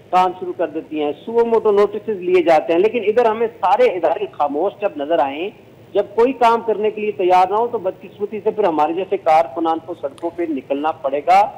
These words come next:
जमहूरियत की बका के लिए। ये मैं बता दूं कि जमहूरियत की असल जंग हम लोग लड़ रहे हैं इस वक्त, और ये हुकूमत जमहूरी हुकूमत नहीं है, क्योंकि ये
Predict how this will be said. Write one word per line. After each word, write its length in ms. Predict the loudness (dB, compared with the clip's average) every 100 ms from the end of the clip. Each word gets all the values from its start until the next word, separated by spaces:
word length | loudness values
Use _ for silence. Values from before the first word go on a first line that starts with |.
| -18 -20 -2
जमहूरियत 480 | 0 2 4 4 2
की 60 | 0
बका 320 | -4 2 2 2
के 140 | -2
लिए। 280 | -6 -4 -4
ये 140 | -4
मैं 140 | -4 -4
बता 260 | -2 0 0
दूं 160 | -2
कि 140 | -4 -4
जमहूरियत 600 | -4 -4 -4 -2 -2 -2
की 100 | -6 -6
असल 320 | -6 -4 -6 -2
जंग 300 | -2 -2 -4 -6 -12 -20 -6
हम 200 | -2 0 4
लोग 240 | 4 2
लड़ 300 | 2 2 2
रहे 220 | 2 0
हैं 200 | 0 -2 -4
इस 180 | -4
वक्त, 340 | -4 -4 -4 -8
और 160 | -8
ये 240 | -2 2 2
हुकूमत 600 | 0 -4 -4 -2 -4 -4
जमहूरी 460 | -6 -4 -6 -4 -4
हुकूमत 640 | -4 -4 -2 0 0 -4 -20 -20 -14 -6
नहीं 440 | 0 2 4 4
है, 320 | 4 4 4 0
क्योंकि 440 | -8 -12 -8 -6
ये 160 | -4